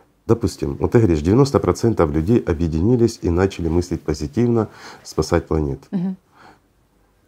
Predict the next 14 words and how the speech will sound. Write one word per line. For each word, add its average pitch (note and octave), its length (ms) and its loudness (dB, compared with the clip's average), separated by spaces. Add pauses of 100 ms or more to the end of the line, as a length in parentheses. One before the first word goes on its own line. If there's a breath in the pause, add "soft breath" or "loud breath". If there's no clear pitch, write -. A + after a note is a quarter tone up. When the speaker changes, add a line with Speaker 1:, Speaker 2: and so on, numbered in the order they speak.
Speaker 1:
Вот F2 180 0
здесь G#2+ 400 0
мы G#2+ 180 4
можем A#2 320 6
приблизиться A2 560 0
к - 80 -6
источнику D#2+ 560 -2
энергии. C#2+ 320 -2
Знаешь, F2 200 -4
каким C#2 260 -6
путем? C#2+ 280 -8
Построив A#2+ 440 2
созидательное D#2+ 720 0
общество. - 440 -12